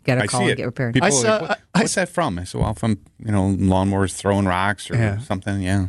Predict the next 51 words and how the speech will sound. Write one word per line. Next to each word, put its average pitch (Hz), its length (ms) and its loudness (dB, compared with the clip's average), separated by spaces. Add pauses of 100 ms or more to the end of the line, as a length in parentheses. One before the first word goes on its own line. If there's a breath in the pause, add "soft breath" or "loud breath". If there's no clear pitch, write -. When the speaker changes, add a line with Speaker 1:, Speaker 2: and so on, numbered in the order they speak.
Speaker 3:
saw 220 180 4
a 185 60 2
guy 143 240 4
the 139 140 0
other 131 120 0
day 127 160 2
on 123 80 2
a 117 80 0
very 156 240 4
busy 131 360 0
street 123 480 0 (300)
cutting 180 300 0
his 139 300 -4
lawn, 135 560 2 (480 soft breath)
and 143 80 4
he 160 80 6
had 185 180 2
the 147 260 -2
chute, - 540 0
like, 143 240 0
popped - 460 -2
open, 151 400 0
and 147 160 2
it 180 80 2
was 170 100 4
just 151 240 2
throwing 196 760 2
everything 160 540 2
out 147 220 2
into 143 160 0
the 123 80 -2
traffic. 131 500 0
I'm 190 120 2
like, 165 180 0
"Come 247 160 4
on, 117 220 -2
dude." 127 460 4
Speaker 1:
Well, 202 140 4
don't 240 300 0
you 262 80 0
Speaker 3:
Like - 60 2
Speaker 1:
remember, 226 420 4
was 180 220 0
it - 20 -2
a 165 40 -4
couple 196 280 -2
of 185 40 4
years 175 220 4
ago 196 240 2
where 190 140 4
that 151 240 2